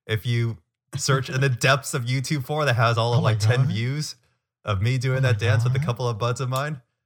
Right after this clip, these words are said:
Speaker 2: Oh my
Speaker 1: The
Speaker 2: God.
Speaker 1: YouTube is filled with those kinds of videos because it was the craze.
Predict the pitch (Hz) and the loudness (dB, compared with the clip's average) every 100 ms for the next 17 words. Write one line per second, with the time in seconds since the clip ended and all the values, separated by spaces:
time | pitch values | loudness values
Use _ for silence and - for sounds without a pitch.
0 | _ _ - - 165 123 117 120 147 208 | _ _ -20 -8 -2 -2 0 0 0 -2
1 | 123 143 160 156 156 - 185 160 113 117 | 0 0 0 0 -2 0 0 2 0 -2
2 | 98 - 98 92 87 90 85 85 95 95 | -2 -2 -2 -2 -2 -2 -2 -4 -6 -4
3 | 92 90 - _ _ _ _ 110 104 107 | -4 -4 -8 _ _ _ _ -6 -2 -2
4 | 107 110 117 - 110 98 87 87 | -2 -4 -4 -2 -2 0 -2 -6